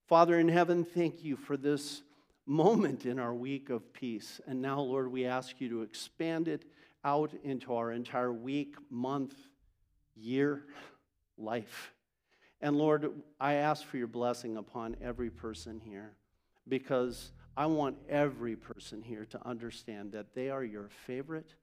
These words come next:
your dearly loved child, and that you are always having regard for them because they are in your favor through the blood of Jesus.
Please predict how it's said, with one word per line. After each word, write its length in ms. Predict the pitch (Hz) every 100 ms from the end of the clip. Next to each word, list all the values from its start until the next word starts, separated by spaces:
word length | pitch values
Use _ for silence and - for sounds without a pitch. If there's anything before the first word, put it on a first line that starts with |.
| _ _ -
your 120 | 117
dearly 460 | 107 113 131 139 139
loved 260 | 131 127
child, 380 | 127 110 98 92 _ _ -
and 160 | 120 110
that 200 | 107 - _ _
you 280 | 127 131 127
are 160 | 113 - -
always 520 | 135 143 123 104 101 -
having 420 | 117 113 117 113 -
regard 600 | 110 107 - 104 101 90 _ _ _ _
for 160 | - 117
them 320 | 113 104 95 -
because 380 | 110 113 101
they 180 | - 104
are 140 | 110 107
in 180 | 110
your 140 | 107 101
favor 500 | - 104 98 101 - _ _ _
through 220 | - 156
the 100 | 147
blood 440 | - 120 120 113 113
of 240 | 123 110 110
Jesus. 640 | - 101 92 95 - -